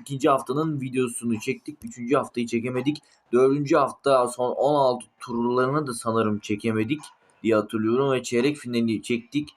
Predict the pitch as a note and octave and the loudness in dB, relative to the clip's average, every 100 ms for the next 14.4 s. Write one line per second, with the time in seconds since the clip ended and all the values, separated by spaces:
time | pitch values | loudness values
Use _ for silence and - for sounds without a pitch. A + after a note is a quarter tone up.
0 | _ _ - - A2+ B2+ D3 C3 B2+ A#2 | _ _ -6 0 2 2 0 0 -2 0
1 | A#2 A2 A#2 A#2 A#2 A2+ C3+ C3+ B2 G#2+ | 0 -2 -2 -6 -2 -2 -2 -4 0 0
2 | F#2 - A2 A2 G#2+ A2 C#3+ - _ - | -2 -4 -6 -2 -2 -2 -4 -10 _ -20
3 | - - - - G2+ G2+ F3 D#3+ D3 D#3+ | -20 -20 -20 -4 -2 0 0 -2 4 4
4 | F3 E3+ D3 A#2+ C3+ C#3+ C3+ D3+ D3+ B2 | 4 2 -4 -2 0 0 0 2 4 4
5 | A#2 B2+ A#2+ C#3 C#3+ - B2+ D3+ C3+ A2+ | 2 0 4 4 4 -2 0 0 0 0
6 | C3 A#2 A#2 A2 A2+ A2+ A2 A2+ G2 - | 0 0 -4 -2 -2 0 2 2 0 -6
7 | _ _ G#2 G#2+ - - _ G#2 A2+ G#2+ | _ _ -2 -2 -2 -10 _ -6 -2 -2
8 | G#2 G2 A2 A#2 D3 D3+ D3 - - - | -2 -2 -4 0 0 2 0 -2 -8 -20
9 | _ - C#3 D3+ G3 F3 E3+ F3 D3 F3+ | _ -6 2 4 4 4 0 0 0 -2
10 | D#3 C#3 B2 A#2+ C3 A#2+ B2+ A#2 A#2+ C#3+ | 0 2 2 4 2 4 0 0 0 0
11 | D3+ C3 D3+ D#3+ D#3 D#3 D#3+ D3 - - | 0 4 4 4 4 4 2 0 -10 -20
12 | _ - F#3 F#3 D3 C3 C#3 C3+ C3 C#3 | _ 0 4 6 4 4 6 6 4 4
13 | D3 A#2 A#2+ - C#3 C3+ E3 D#3 C3 A#2 | 4 2 -6 -2 -2 0 0 4 2 2
14 | A#2 C3 B2+ C3+ | -2 4 4 4